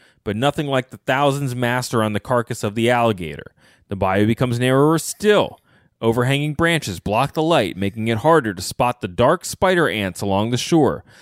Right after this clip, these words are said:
Suddenly, the canoe runs aground.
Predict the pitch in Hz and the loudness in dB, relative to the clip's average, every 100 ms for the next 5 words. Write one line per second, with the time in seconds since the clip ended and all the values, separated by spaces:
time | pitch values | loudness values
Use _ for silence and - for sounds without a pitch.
0 | _ - 147 151 143 113 92 - 127 151 | _ -4 0 2 2 0 0 -4 2 4
1 | 120 85 87 90 95 90 101 113 95 69 | 4 2 -2 -4 -4 -2 0 0 -2 -6
2 | - | -12